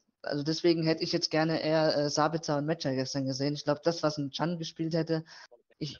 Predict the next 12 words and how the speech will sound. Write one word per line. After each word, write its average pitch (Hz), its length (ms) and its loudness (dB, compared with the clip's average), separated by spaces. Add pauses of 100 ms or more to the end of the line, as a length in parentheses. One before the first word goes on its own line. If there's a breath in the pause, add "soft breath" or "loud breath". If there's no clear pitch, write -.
weiß 196 260 6
es 196 120 -2
nicht, 202 320 2
aber 165 180 2
hätte 165 180 0
vielleicht 156 340 -2
ein 147 80 -6
Sabitzer 143 420 -4
auch 135 120 -2
spielen 127 340 -8
können, 131 280 -8
defensiv. 127 520 -8